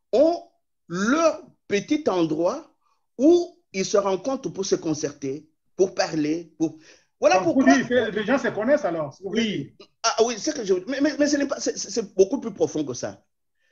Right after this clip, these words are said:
Speaker 1: Si les élections dans notre pays commençaient par notre, nos villages,
Speaker 2: Ok.
Speaker 1: si nos, les collectifs des citoyens organisaient les élections à partir de la base, eux-mêmes se connaissant,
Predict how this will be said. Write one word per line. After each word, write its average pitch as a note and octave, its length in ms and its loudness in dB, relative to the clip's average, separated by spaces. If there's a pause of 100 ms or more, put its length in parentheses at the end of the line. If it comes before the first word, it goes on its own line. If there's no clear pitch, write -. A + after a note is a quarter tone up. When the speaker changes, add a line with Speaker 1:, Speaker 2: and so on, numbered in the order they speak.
(200)
Speaker 1:
Si - 260 -2
les A3+ 220 4
élections B3 640 0 (140)
dans E3 180 -2
notre F3+ 280 2
pays D3 560 -2 (260)
commençaient F#3 540 2
par A#3 420 -2 (240)
notre, F#3 340 2
nos D3+ 140 8
villages, B2 840 0 (640)
Speaker 2:
Ok. E3 320 -10 (840)
Speaker 1:
si E4 160 4
nos, D4+ 200 4 (260)
les G#3+ 200 4
collectifs A3 640 4
des F3+ 100 8
citoyens F#3 680 4
organisaient E3 840 6 (380)
les E3+ 200 4
élections F3+ 300 4
à G#3 80 4
partir D#3+ 300 -4
de D#3+ 80 0
la D#3 120 4
base, G3 480 -4 (640)
eux-mêmes C4 420 6
se B3 120 4
connaissant, G3 800 2